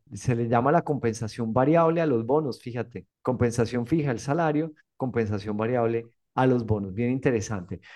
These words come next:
Bueno, deseas, entonces yo me voy con el salario base. Salario base, Santiago Sicar,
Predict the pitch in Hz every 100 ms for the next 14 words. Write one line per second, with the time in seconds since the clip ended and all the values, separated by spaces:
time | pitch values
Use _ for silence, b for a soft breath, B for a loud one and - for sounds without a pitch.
0 | B 147 160 135 - - - 151 160 170
1 | 175 185 214 170 160 160 220 202 214 214
2 | 214 214 220 226 - _ - 185 190 156
3 | 156 135 131 165 185 139 - 104 _ _
4 | _ - 127 127 147 170 170 180 160 147
5 | 123 135 170 175 240